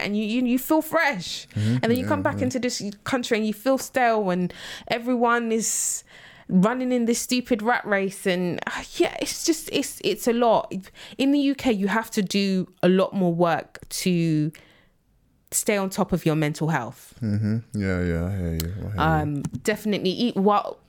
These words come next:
Speaker 1: whilst the country is meant to be better off financially, although obviously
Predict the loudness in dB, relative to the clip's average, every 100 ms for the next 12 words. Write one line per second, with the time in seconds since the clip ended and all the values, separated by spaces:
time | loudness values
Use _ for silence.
0 | _ _ _ 0 2 2 0 -4 -2 -2
1 | -4 -2 0 2 2 0 -4 -14 -20 _
2 | 0 2 2 0 0 0 0 -4 0 0
3 | 0 0 0 2 0 -2 0 2 2 0
4 | -2 -2 0 0 -2 -6 -6 -4 -6